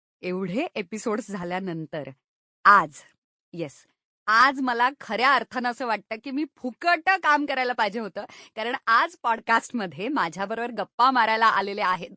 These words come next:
हे माझं भाग्य आहे. आणि फक्त एवढ्यासाठी मी स्टोरीटेलचं ऋण अजिबात विसरू शकणार नाही आणि आता माझ्यावरती अनंत उपकार स्टोरीटेलनं केलेले आहेत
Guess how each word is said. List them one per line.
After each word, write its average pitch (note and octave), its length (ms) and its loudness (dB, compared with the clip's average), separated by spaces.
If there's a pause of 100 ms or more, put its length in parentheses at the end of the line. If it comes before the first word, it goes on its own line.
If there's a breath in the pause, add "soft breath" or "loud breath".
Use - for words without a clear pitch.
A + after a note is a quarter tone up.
(380)
हे B3 60 -4
माझं A3 260 0
भाग्य G3 460 -6
आहे. F3 260 0 (420)
आणि A#3 220 -6
फक्त - 240 -6 (120)
एवढ्यासाठी A3 760 -4 (300)
मी A3 140 -6
स्टोरीटेलचं G#3+ 680 -6
ऋण A3+ 340 -2 (120)
अजिबात G3 680 -2
विसरू G3 320 -12
शकणार F3+ 440 -10
नाही F#3 220 -8
आणि G#3 260 -6
आता A#3 320 -4 (300 soft breath)
माझ्यावरती A3+ 540 -4
अनंत D4 440 -4
उपकार C4 380 -2
स्टोरीटेलनं A3 640 -4
केलेले F#3+ 300 -6
आहेत G#3+ 140 -12